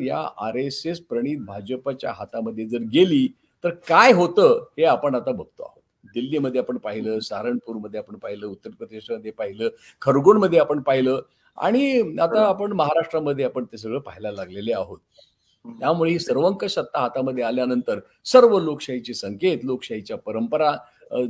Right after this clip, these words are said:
Speaker 1: धर्मनिरपेक्षतेच्या परंपरा, सामाजिक सौहार्द हे सगळं, सगळं, सगळं नष्ट करून अदानी, अंबानी यांच्या शोषणासाठी म्हणून एक निर्विरोध अशा पद्धतीची व्यवस्था निर्माण करणं हेच त्यांचं अंतिम ध्येय आहे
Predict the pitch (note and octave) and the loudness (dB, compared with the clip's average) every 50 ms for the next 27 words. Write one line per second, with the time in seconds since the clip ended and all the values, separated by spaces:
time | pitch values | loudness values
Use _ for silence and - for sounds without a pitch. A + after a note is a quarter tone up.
0 | G#2 C3 C#3+ D#3 D#3 C#3 C3 C#3 C3 C3 C3 A#2+ - - A2+ A#2 A2 A#2 A#2+ G#2+ | -2 -2 -2 0 0 -2 0 -2 -2 -4 -6 -8 -10 -10 -10 -8 -6 -4 -4 -4
1 | G#2+ A2 A2+ A2+ A2+ C3+ D#3+ E3 D#3+ D3+ - D#3 D3 D#3+ E3 D#3+ D3 C#3+ - - | -4 -4 -4 -4 0 2 4 4 4 4 2 2 4 4 4 4 2 0 -4 -6
2 | A#2+ A2+ A2+ B2 D3 D#3+ D3+ D3 C3 B2+ B2+ B2 - _ _ _ F#3 F3+ - F3 | -4 -2 0 2 2 2 2 0 0 0 -2 -2 -4 _ _ _ -2 0 0 0
3 | E3 G3+ G#3+ F#3 - F3 D#3+ F3+ F3+ D#3+ - D#3+ D3+ D#3 D3+ C#3 B2+ B2 - - | 2 2 2 2 0 -2 -2 0 -2 -2 -2 -2 -2 0 0 0 -2 -4 -4 -4
4 | B2+ D#3 E3 F3 F#3 F#3 F#3 - _ _ - - - C#3 D#3 E3 E3 E3+ F3 F3 | -4 -2 0 2 2 0 0 -4 _ _ -6 -2 0 2 4 4 4 4 2 0
5 | F3 F3 - - B2+ C#3 D3 D3+ D#3 D#3 D#3 E3 E3 E3 E3+ E3+ E3 - - D3+ | 0 -2 -2 -2 -2 -2 0 2 2 2 2 2 0 0 0 -2 -6 -4 -2 0
6 | C#3+ C#3+ D3 C#3 - E3 D#3 D#3+ D#3 D#3+ - C#3+ C#3+ C#3+ C#3 - D3 D3 C#3+ C#3 | 0 2 0 0 0 0 0 0 0 -2 -2 -2 -2 -2 -2 -2 -2 -2 -2 -2
7 | - - C3+ C3 - - C#3+ C#3 D3 D#3 D#3+ E3 E3+ F3 F3 F3 - _ _ _ | -2 -2 -2 -2 -2 -4 -4 -4 -2 -2 -2 0 -2 -2 -2 -4 -8 _ _ _
8 | _ _ - C#3+ E3 E3 - A#2+ A#2 B2+ C#3+ D#3+ E3+ E3 C#3+ B2+ C#3 D3 G3 A#3 | _ _ -2 -2 -2 -2 -2 -2 0 2 4 4 2 2 2 2 6 10 12 12
9 | A#3 A3+ - B2+ C3 - F#3 F3+ - - C3+ C3 A#2+ A#2+ C3 B2+ - - C#3 C3 | 12 10 8 2 -2 0 0 0 0 -2 -4 -6 -4 -6 -6 -6 -8 -10 -14 -10
10 | - G#3+ G#3 C#3 A#2+ C3 C#3+ C#3 - - F3+ E3+ D3 A#2+ B2 A#2+ A#2+ B2+ B2 A#2 | -8 -6 -4 -2 -2 -2 -2 -2 -2 -2 -2 -2 -2 -2 -4 -2 -2 -2 -2 -2
11 | A2 G2+ - C3+ D#3+ - F3+ G#3+ A3 - _ _ - - F#3 G3+ G3+ - B2+ A#2 | -4 -4 -2 0 2 2 2 0 0 -4 _ _ 0 2 2 2 2 -2 -4 -4
12 | A2 G#2 - F3 F#3+ - - G#2+ G#2+ G2+ G2+ - A#2+ A2+ G#2+ G2 G2+ G2 A#2+ C3+ | -4 -4 -4 -4 -6 -4 -4 -4 -6 -4 -4 -2 -2 -2 -2 -2 -2 -2 0 4
13 | C#3+ D#3 F#3 A#3 | 4 4 4 4